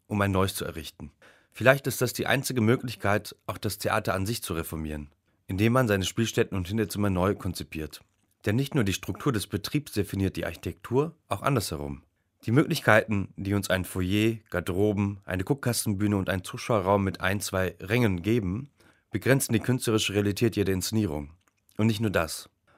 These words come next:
Auch dem Abbau von Hierarchien kann ein Neudenken der Räumlichkeiten zuträglich sein. Solange sich zwischen Intendantenbüro über die Dramaturgie bis zum Assistentenkämmerlein die pyramidale Herrschaftsordnung spiegelt, wird es schwerfallen, diese anders zu organisieren.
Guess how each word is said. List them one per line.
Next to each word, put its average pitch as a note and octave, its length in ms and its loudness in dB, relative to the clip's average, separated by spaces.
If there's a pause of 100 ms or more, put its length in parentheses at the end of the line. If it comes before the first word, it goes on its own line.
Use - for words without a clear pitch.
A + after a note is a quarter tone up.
(120)
Auch C3 180 4
dem A#2 180 2
Abbau C#3 300 6
von A2+ 160 2
Hierarchien A2 560 2
kann G2 180 -4
ein F#2+ 140 0
Neudenken G#2+ 420 2
der F#2+ 80 0
Räumlichkeiten G#2 560 0
zuträglich - 560 -8
sein. D2 320 -6 (380)
Solange D3 360 6
sich A#2 160 2
zwischen A2 300 -2
Intendantenbüro G2+ 760 0
über F2+ 160 0
die F2+ 100 -2
Dramaturgie F#2+ 720 -2 (300)
bis C#3 160 -4
zum C#3 160 0
Assistentenkämmerlein A2 1080 2
die F#2+ 120 0
pyramidale G2 720 0
Herrschaftsordnung G2 680 0
spiegelt, - 560 -4 (240)
wird G2 220 -2
es F#2 80 0
schwerfallen, E2 680 4 (320)
diese G2+ 160 0
anders F#2 240 -2
zu - 120 -4
organisieren. E2+ 680 -4